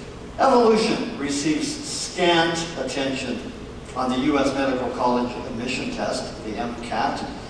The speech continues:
and almost no coverage in medical school curricula." One of the central arguments of those who promote evolutionary medicine has always been that evolutionary concepts should be emphasized in the education of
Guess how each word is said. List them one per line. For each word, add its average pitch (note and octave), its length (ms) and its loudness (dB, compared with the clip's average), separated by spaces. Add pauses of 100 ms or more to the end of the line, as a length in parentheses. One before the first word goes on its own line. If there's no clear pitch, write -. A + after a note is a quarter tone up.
(200)
and D3 120 2
almost E3 480 6
no G3+ 260 6
coverage - 540 0 (160)
in B2 100 -2
medical B2 400 -2
school A#2+ 520 -4 (100)
curricula." - 540 2 (880)
One C#4 120 6
of C4+ 160 8
the F#3 80 4
central E3+ 520 4
arguments D#3 760 4
of A#2+ 260 0
those B2+ 280 0
who B2+ 140 -2
promote B2+ 560 2
evolutionary A3+ 680 -4
medicine A#3+ 460 -2
has - 160 -2
always G3 300 6
been D3+ 440 4
that B2+ 280 4 (280)
evolutionary F3 760 6
concepts C#3+ 840 0
should D3+ 260 0
be C3 220 0
emphasized C#3 760 4 (120)
in C3 100 -4
the B2+ 180 0
education C3 600 4
of B2 80 0